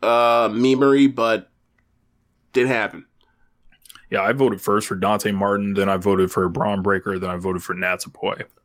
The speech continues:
Speaker 1: I, um, let's see how I voted.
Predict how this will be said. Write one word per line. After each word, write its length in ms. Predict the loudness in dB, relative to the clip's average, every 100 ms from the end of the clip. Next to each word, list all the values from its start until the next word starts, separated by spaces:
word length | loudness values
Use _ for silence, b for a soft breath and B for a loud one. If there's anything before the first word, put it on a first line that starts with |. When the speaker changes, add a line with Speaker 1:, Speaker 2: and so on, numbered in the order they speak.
| _ _ -4
Speaker 1:
I, 260 | 0 0 0
um, 580 | 0 0 0 0 -2 B B B B B B B B
let's 140 | -6 -4
see 120 | -4
how 180 | -4 -4
I 100 | -6
voted. 600 | -6 -6 -4 -6 -8